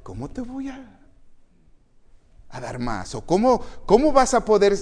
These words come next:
ser administrador de algo verdadero, algo espiritual?"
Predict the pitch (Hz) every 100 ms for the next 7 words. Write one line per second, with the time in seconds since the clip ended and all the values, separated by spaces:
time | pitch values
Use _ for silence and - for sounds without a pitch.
0 | - - - - - - - 196 208 -
1 | - - - - - - - - - 170
2 | 180 175 165 - 147 139 165 147 139 147
3 | 143 151 - 110 104 123 110 95 123 160
4 | 120 131 156 147 143 - - - 151 104
5 | - - - -